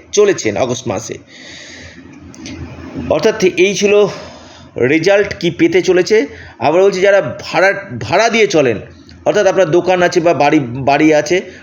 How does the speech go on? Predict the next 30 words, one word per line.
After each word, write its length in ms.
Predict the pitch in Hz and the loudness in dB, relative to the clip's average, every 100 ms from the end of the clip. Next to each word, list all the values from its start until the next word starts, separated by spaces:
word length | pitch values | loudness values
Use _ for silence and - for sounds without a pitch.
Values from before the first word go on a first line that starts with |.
| - | -12
ভাড়া 260 | 107 147 165 | -2 0 2
দিয়ে 160 | 165 170 | 2 2
চলেন, 240 | 185 196 | 0 -2
সেখানে 360 | 185 170 175 165 | -2 -2 -2 -2
কিন্তু 200 | 170 175 | -2 -2
আপনারা 240 | 165 170 | 0 0
যথেষ্টভাবে 680 | 147 156 135 160 156 208 311 - - - | 0 -4 0 2 4 2 0 -6 -18 -4
লাভ 380 | 120 135 156 185 - - | 0 4 4 2 -4 -6
আপনারা 260 | 123 135 127 | -4 -2 -2
কিন্তু 200 | 147 147 | 0 0
এই 80 | |
মাসে 280 | 127 123 196 | 0 0 -2
পেতে 420 | 185 131 196 320 - - | -2 -2 0 -2 -6 -14
চলেছেন। 460 | - 131 87 - 85 - - - - - - - - - - - - - - - - - - | -2 -2 -2 -8 -10 -14 -20 -20 -20 -20 -20 -20 -20 -20 -20 -20 -18 -16 -14 -12 -14 -10 -4
অর্থাৎ 340 | 170 226 - | 0 0 -2
কর্কট 360 | 147 180 - 220 | 0 0 0 0
রাশির 280 | 214 214 214 | 2 0 -2
ক্ষেত্রে 420 | 208 220 - 226 | 0 -2 0 0
এই 240 | 185 165 170 | 2 2 0
সম্ভাবনাগুলোও 960 | 165 170 185 190 196 185 196 202 202 - - | -2 -2 0 2 2 2 4 2 0 -6 -6
উঠে 240 | 139 175 | -2 0
আসতে 440 | 180 - 196 190 196 - - - - - | 0 0 0 0 -2 -14 -20 -20 -20 -6
চলে, 220 | - 180 180 | 0 2 4
চলে। 200 | 180 190 _ - - | 2 0 _ -18 -6
আপনারা 720 | 151 170 202 202 202 175 - - | -4 0 2 2 2 0 -4 -12
শনির 440 | - - 175 196 160 | -12 -4 -2 0 -2
বীজ 240 | 175 151 | -4 0
মন্ত্র 300 | 185 180 185 | -2 0 0
পাঠ 260 | 185 185 - | 0 -2 -2
করুন, 360 | 190 214 254 | 0 0 0